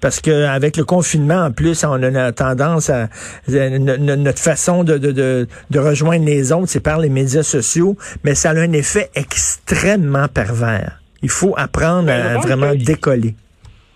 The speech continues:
Speaker 2: En français, il est, il est sur le, le documentaire en question, il est, il est épouvantablement frappant.
Speaker 1: Oui.
Speaker 2: Euh, je pense que ce sont d'anciens de, de, de Facebook, d'anciens
Speaker 1: Ben oui.
Speaker 2: de Pinterest, d'anciens de, de, euh, tout, de Twitter,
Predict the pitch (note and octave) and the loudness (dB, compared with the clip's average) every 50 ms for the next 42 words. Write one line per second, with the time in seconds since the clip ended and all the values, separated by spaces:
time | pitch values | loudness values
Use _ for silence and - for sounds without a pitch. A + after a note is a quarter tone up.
0 | _ _ _ - - - - - F#3+ A3 G#3 - B3 B3 A#3 A3 - - D#4+ D#4 | _ _ _ -20 -20 -10 -4 -2 -2 -2 -2 -2 -4 -4 -4 -4 -4 -2 0 0
1 | C4+ G3+ G3 A3 G#3 G#3 G#3 A#3+ A#3 G3+ G3 F#3+ - G3 F#3+ E3+ E3 E3 D3+ C#3+ | 0 0 -2 -4 -4 -2 0 0 0 0 -2 -2 -2 0 0 2 2 2 0 0
2 | - - - - - - _ _ - F#3+ G3+ A3 A3 A3 - A3+ G#3+ G#3 G#3 C#4 | -2 -6 -10 -12 -14 -16 _ _ -2 0 0 0 0 -2 -2 0 0 0 0 0
3 | C4+ B3 F#3 D#3+ D#3 D#3 C#3+ - A#3 A#3 F#3 D#3 D#3+ F3+ F3 - D3+ D3 - - | -2 -2 -2 -2 -2 -4 -4 -4 -2 0 0 2 2 0 0 0 -2 -2 -2 -2
4 | D3 C#3+ - E3 D3+ C#3+ C3+ C3+ - C3+ - - G3 D#3 D#3 C#3+ - - - C#3 | -6 -6 -2 0 0 0 0 0 -4 -4 -2 -2 0 0 0 0 0 -2 -2 0
5 | C#3+ C3 D4+ D#4+ D4+ - - - - B2+ - - - B3 C4+ - - - - - | 0 0 0 0 0 0 -2 -2 -2 -4 -4 -4 -2 -2 -2 -4 -6 -10 -8 -4
6 | C3 B2+ C3 C#3 C3 C3+ C3 C#3 C3+ - F#3+ A3 - - D#3 C3+ C#3 C#3+ - - | -2 0 2 2 2 0 -2 -4 -4 -4 -4 -6 -4 -2 -2 -2 -2 -2 -2 0
7 | F3 E3+ D#3+ F3+ E3+ D#3 D3 - - - G3+ G#3 G#3+ A3 G3 D3+ D3+ D3 C#3+ C3 | 0 2 2 2 0 0 -2 -4 -6 -4 -2 0 0 0 0 0 0 0 0 0
8 | C#3 D3 C3 B2 - B2 A2+ - - G3 G3 F3+ C#3+ - - F3+ G#3 G#3 - - | -2 -2 -2 -2 -4 -6 -4 -2 -2 -2 -2 -2 -4 -4 -2 -2 -2 -2 -4 -2
9 | D#3+ D3+ B2+ C#3 C#3+ C#3 C3+ F3 A#3 F#3+ - - F#3 F3+ D#3 D#3 D#3 D#3+ F#3 F#3 | 0 2 2 2 2 2 2 2 2 0 -2 -4 -10 -10 -8 -4 -2 -2 -2 -2
10 | E3+ - - D#3+ D3 C#3+ C#3 C3+ - F#3+ G3 G3 F3 D#3 C#3+ C#3+ C#3+ C3+ B2 - | -4 -8 -6 -4 -2 -2 -2 -2 0 0 0 0 0 0 -2 0 -2 -4 -4 -4
11 | - - - - - - E3 D3+ - C3+ C#3+ - - A#3+ F#3+ E3+ E3 D#3+ - - | -6 -6 -6 -6 -6 -6 -8 -8 -8 -8 -8 -8 -6 -8 -6 -2 -2 -2 0 0
12 | - G3 F#3 F3 - | 0 0 0 0 0